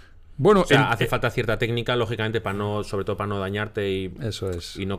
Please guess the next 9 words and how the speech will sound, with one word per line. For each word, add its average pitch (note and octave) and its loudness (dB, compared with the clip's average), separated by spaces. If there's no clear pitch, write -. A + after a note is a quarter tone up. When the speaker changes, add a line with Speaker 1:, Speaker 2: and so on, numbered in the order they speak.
Speaker 2:
acabar G2 -2
exhausto A2 -2
y B2 -2
necesitar G2 -4
dos F#2+ -2
días G2 -2
de F#2+ -4
recuperación, F#2 -6
pero E2+ -4